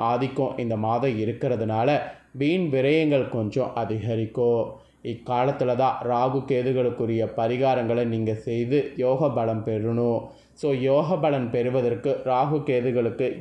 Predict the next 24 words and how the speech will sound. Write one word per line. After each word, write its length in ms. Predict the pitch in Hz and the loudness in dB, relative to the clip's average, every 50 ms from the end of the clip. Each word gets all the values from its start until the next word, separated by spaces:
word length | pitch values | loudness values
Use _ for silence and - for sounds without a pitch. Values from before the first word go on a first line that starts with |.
| 123 123 | -4 -2
என்ன 200 | 120 131 147 156 143 - | 0 2 2 0 0 0
பரிகாரம் 520 | 123 113 117 131 127 147 143 131 123 113 107 | 0 0 0 0 0 0 0 2 2 0 0
இருக்கோ 260 | 104 104 - - 127 - | 0 -2 -2 -2 -2 -2
அதை 240 | - 131 123 113 107 101 - | 0 -2 -2 -2 -2 -2 -2
பண்ணுங்க. 360 | 123 113 110 110 117 117 117 120 120 117 113 - - - - - _ _ _ _ - 123 | -2 -2 0 0 0 0 2 2 2 2 0 0 -4 -10 -18 -20 _ _ _ _ -2 0
அதை 140 | 120 120 120 120 | 2 2 2 2
உங்க 140 | 113 113 113 | 2 2 2
ராசிக்காரங்க 720 | 110 110 117 143 147 - 151 - 156 139 127 123 117 117 104 - | 2 2 2 2 0 -2 0 0 2 2 2 2 0 -2 -2 -2
பண்ணீங்கன்னா 440 | 113 113 113 123 127 131 139 151 151 - - - | -2 -2 0 0 0 2 2 2 0 0 -2 -2
வெற்றியானது 680 | 117 117 117 117 - 147 151 147 139 127 123 120 117 131 127 120 | -4 -4 -2 -2 0 0 2 2 2 2 2 2 2 0 0 0
உங்களுக்கு 400 | 110 107 107 107 107 - 156 156 156 - - - _ - | 0 0 0 -2 -2 0 2 0 0 0 -4 -12 _ -8
கிடைக்குங்க. 540 | 127 110 104 107 101 - 120 113 113 113 120 120 120 117 117 107 - - - - - - _ - _ _ - | -4 -4 -4 -4 -4 -4 -4 -2 0 2 2 2 2 2 2 0 -2 -6 -14 -20 -20 -20 _ -20 _ _ -4
நெக்ஸ்ட்டு 400 | 143 156 160 160 - - - 214 - 180 | -2 -2 -2 -2 -4 -2 -2 0 0 2
பார்த்தீங்கன்னு 380 | 160 139 131 - 135 131 143 147 | 0 0 0 -2 0 0 0 0
வச்சுக்கோங்களேன், 440 | 143 - - 135 131 127 120 - - 117 | -2 -4 -2 0 0 0 0 0 -2 -2
மேசத்துல 500 | 120 131 143 165 - 175 151 - 135 127 127 113 98 110 | 0 0 0 0 0 -2 -2 0 0 0 2 0 0 -2
புதன் 320 | 104 107 104 113 110 113 110 - | -2 0 0 0 -2 -2 -4 -4
சஞ்சாரம். 640 | 127 117 113 107 120 117 113 113 120 117 117 113 113 - - - - - _ _ 139 143 | -4 -4 -4 -2 0 2 2 2 2 2 0 0 -2 -4 -8 -16 -20 -20 _ _ -6 -4
இந்த 180 | 165 196 208 226 220 226 | -2 0 0 0 0 0
சஞ்சாரத்தினால 720 | 196 180 170 180 180 180 170 165 - 170 165 156 156 160 170 160 - 127 | -2 0 2 2 2 2 0 0 0 0 2 2 2 2 2 2 0 -2
உங்களோட 300 | 131 131 131 131 127 123 120 123 | -2 0 2 2 2 2 2 2
ராசிக்கு 460 | 120 123 127 - - 151 143 - 165 156 - 117 | 2 2 0 -2 -4 -6 -4 -4 -4 -4 -2 -4
என்ன 220 | 123 127 135 151 165 160 | -2 -2 0 -2 -2 0
தலையெழுத்து 520 | - 135 123 123 135 143 139 139 139 - | 0 0 0 2 2 2 2 0 0 -2